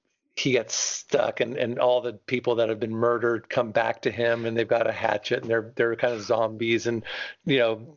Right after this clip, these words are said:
tracking him down. And I think that there were three or four different, uh,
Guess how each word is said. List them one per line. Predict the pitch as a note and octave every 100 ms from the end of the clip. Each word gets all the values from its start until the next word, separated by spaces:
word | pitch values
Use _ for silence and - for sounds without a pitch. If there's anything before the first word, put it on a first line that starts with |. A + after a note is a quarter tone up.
| F3
tracking | - - C3+ B2 B2
him | A#2 A2+
down. | A2+ A2+ A#2
And | A#2
I | A#2
think | - B2
that | A#2 G2+
there | A2 G#2+
were | A2 G#2+ G#2 _ _ _ _ _ _ _ _ _ -
three | C#3 C#3
or | A#2+
four | - - B2 A#2+
different, | G#2 A#2 - A2+ A2 - _ _ _ _ _ _ _ _
uh, | A2+ A2 A2+